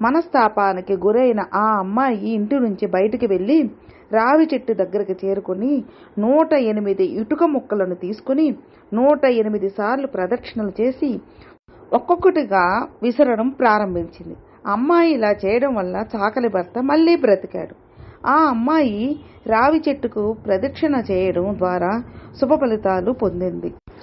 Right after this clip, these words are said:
సోమవతి అమావాస్య రోజు వీటిని దానం చేస్తే విజయం, అదృష్టం రెట్టింపవుతుంది. పితృదేవతల ఆరాధనకు ఈ రోజు చాలా ముఖ్యమైనదిగా పరిగణిస్తారు. ఈ రోజు చేసే దానం, స్నానం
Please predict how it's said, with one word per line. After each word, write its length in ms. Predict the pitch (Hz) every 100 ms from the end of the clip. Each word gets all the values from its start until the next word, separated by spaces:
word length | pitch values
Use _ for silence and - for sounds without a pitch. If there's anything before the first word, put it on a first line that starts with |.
| -
సోమవతి 520 | 254 254 294 269 240
అమావాస్య 580 | 202 214 233 233 202 190
రోజు 340 | 180 180 180
వీటిని 600 | 254 294 208 214 214 202
దానం 380 | 170 175 196 202 190
చేస్తే 360 | 190 - 277
విజయం, 560 | 208 185 180 185 196 240 165
అదృష్టం 540 | 160 175 - 202 226
రెట్టింపవుతుంది. 880 | 208 170 208 202 165 170 165 165 170 160 - _ - 254
పితృదేవతల 760 | 247 262 269 254 202 196 196
ఆరాధనకు 800 | 196 190 208 226 196 175 233 285
ఈ 220 | - 202
రోజు 300 | 196 196 185 254 254
చాలా 360 | 196 190 190 220
ముఖ్యమైనదిగా 760 | 202 202 190 190 180 180 214
పరిగణిస్తారు. 800 | 240 185 185 180 175 - 180 165 170 - - - - -
ఈ 180 | 262 285
రోజు 280 | 269 247 214 208
చేసే 320 | 190 196 185 185
దానం, 560 | 190 180 180 180 185 226
స్నానం 520 | 208 190 185 180 190